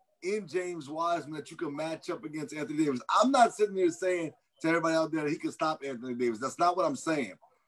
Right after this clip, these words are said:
But size-wise, he can give Anthony Davis a cou-, some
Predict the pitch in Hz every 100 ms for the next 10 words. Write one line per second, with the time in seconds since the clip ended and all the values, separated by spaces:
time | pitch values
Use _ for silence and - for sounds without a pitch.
0 | _ - 147 147 - 170 202 202 147 165
1 | 160 156 156 139 _ _ - 170 170 156
2 | 170 170 160 165 156 160 156 - - 156
3 | 139 - 139